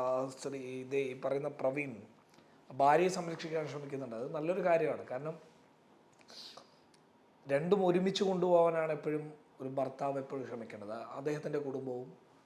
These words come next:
ഭാര്യയുടെയും കാര്യങ്ങൾ കൃത്യമായിട്ട് കേൾക്കുക, മനസ്സിലാക്കുക എന്നുള്ളതാണ്. രണ്ടിടത്തും ഒരേ രീതിയിൽ പെരുമാറുക എന്നുള്ളതാണ്. പൊതുവേ എൻ്റെ, ഞാനൊക്കെ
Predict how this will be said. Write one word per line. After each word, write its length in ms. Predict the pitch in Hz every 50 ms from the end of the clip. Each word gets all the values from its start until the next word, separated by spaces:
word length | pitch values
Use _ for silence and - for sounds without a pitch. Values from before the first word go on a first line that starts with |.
| _ - - _ _ _ _ -
ഭാര്യയുടെയും 680 | 131 135 143 147 151 156 156 151 151 151 147 147 143 139 139
കാര്യങ്ങൾ 300 | 131 123 131 127 127 127 127 -
കൃത്യമായിട്ട് 540 | 123 117 - 139 135 131 127 120 117 120 120 123 -
കേൾക്കുക, 400 | 120 120 117 113 117 - 113 117 107 107 117
മനസ്സിലാക്കുക 540 | 117 117 113 - - 117 117 107 - - 107
എന്നുള്ളതാണ്. 480 | 104 104 104 98 95 87 80 76 73 - - _ _ _ _ _ _ - - - - - -
രണ്ടിടത്തും 720 | 147 156 160 180 190 190 208 190 185 175 180 - 185 180 180 185 - - - - - -
ഒരേ 200 | 151 147 165 185 202 202
രീതിയിൽ 280 | 196 185 170 175 170 160
പെരുമാറുക 540 | 156 156 147 143 135 135 131 123 120 120 120 117
എന്നുള്ളതാണ്. 360 | 113 110 101 98 98 92 107 120
പൊതുവേ 380 | - 165 170 185 190 202 208 - - - - - - - - - - - - - -
എൻ്റെ, 300 | 165 175 190 190 214 214 208 196 190 185 185 185 180 180 175 170 165 165 165 160 160 160 160 160 160 156 156
ഞാനൊക്കെ 360 | 175 185 196 214 208 214 208